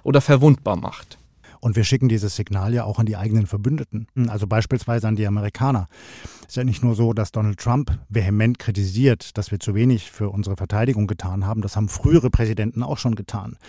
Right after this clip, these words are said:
Speaker 2: weil wir eben auch einem Obama, auch den Bushs immer wieder signalisiert haben, „Ja, wir fühlen uns ganz wohl hier unter eurem Schutz, aber viel machen wollen wir eigentlich nicht dafür.“ Das ist ein verheerendes Signal. Das muss sich ändern. Ich habe allerdings den Eindruck, dass das hierzulande mittlerweile bei den politischen Entscheidern verstanden worden ist.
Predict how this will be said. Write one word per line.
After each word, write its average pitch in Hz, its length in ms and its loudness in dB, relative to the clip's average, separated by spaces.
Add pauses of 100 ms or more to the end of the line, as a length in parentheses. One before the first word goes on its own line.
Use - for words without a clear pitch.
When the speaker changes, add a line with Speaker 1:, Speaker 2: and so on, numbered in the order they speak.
(560)
Speaker 2:
weil 107 160 2
wir 107 140 0
eben 117 260 -2
auch 107 220 -6
einem 110 300 -2
Obama, 113 540 0
auch - 200 -6
den 110 220 2
Bushs - 560 -2
immer 156 260 6
wieder 131 180 2
signalisiert 110 600 0
haben, 113 280 0
„Ja, 101 160 -2
wir 117 80 0
fühlen 123 280 2
uns 110 180 -2
ganz 95 220 -2
wohl 131 200 2
hier 151 160 0
unter 139 220 -2
eurem 123 240 0
Schutz, - 340 0
aber 110 220 0
viel 120 200 2
machen 101 340 2
wollen 101 180 -2
wir 101 140 -4
eigentlich 90 340 -6
nicht 101 220 -4
dafür.“ - 400 -10 (420)
Das - 140 -4
ist 113 60 0
ein 117 80 4
verheerendes 113 500 0
Signal. 98 340 -6
Das - 140 -8
muss 127 160 0
sich - 180 -6
ändern. 127 240 2
Ich 123 100 4
habe - 160 2
allerdings 143 300 4
den 120 140 0
Eindruck, 120 380 0
dass 117 120 0
das 113 160 -2
hierzulande 113 560 0
mittlerweile 104 480 0
bei 98 100 -2
den 92 140 -2
politischen 107 320 0
Entscheidern 101 540 -2
verstanden 135 520 -2
worden 131 300 4
ist. - 320 0